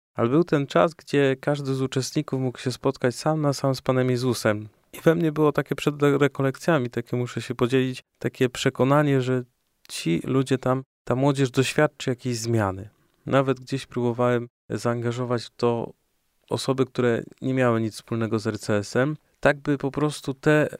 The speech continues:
rekolekcje były dla nich takim doświadczeniem żywego Boga i wspólnoty. I dla mnie też jako księdza było niesamowite doświadczenie tych rekolekcji, gdzie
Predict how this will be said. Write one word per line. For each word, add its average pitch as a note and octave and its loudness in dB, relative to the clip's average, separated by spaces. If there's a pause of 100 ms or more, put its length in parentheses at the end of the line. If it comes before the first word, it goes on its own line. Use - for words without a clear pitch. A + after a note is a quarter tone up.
(160)
rekolekcje C#3 0 (420)
były D3 4
dla C#3+ 2
nich C3+ -4
takim C3 -4
doświadczeniem B2+ -4
żywego B2+ 0
Boga C3 2
i - -6
wspólnoty. B2+ 0 (180)
I A#2 0
dla B2 4
mnie D3+ -2
też - -10
jako B2+ -2 (280)
księdza G#2+ 2
było C3+ 0
niesamowite C#3+ -2
doświadczenie C3 0 (240)
tych - -6
rekolekcji, B2+ 0
gdzie A#2 0